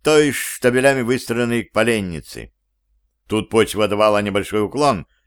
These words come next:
Если попытаться придать себе начальное ускорение, может, что и выгорит.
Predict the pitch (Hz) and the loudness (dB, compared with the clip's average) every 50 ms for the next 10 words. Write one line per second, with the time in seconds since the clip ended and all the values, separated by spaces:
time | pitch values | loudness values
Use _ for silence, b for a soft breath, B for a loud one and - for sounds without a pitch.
0 | _ _ _ _ _ _ _ 87 101 107 101 - 92 104 104 92 - 95 87 71 | _ _ _ _ _ _ _ -2 -2 -2 -2 -2 -4 -4 -4 -4 -4 -6 -6 -6
1 | 104 98 160 165 143 - - - 85 - 90 92 90 104 110 104 - - - 92 | -4 0 2 2 2 2 0 -8 -8 -8 -8 -2 0 2 2 2 0 -4 -6 -2
2 | 98 101 101 - b b b b b 87 95 - - 113 101 95 92 87 85 85 | -2 -2 -2 -2 b b b b b -8 -8 -2 0 0 0 0 -2 -6 -8 -8
3 | 80 - - 95 95 92 92 95 107 127 139 147 139 _ _ _ _ _ _ - | -10 -4 -2 0 0 0 -2 -2 -4 -4 -6 -6 -8 _ _ _ _ _ _ -8
4 | 82 92 90 - 95 90 - - - - 113 120 117 - 110 117 117 127 170 175 | -6 -6 -6 -6 -8 -8 -8 -10 -2 2 2 2 2 2 -2 -2 0 2 2 2
5 | 151 101 87 67 55 - - - | 2 0 -4 -8 -10 -16 -20 -20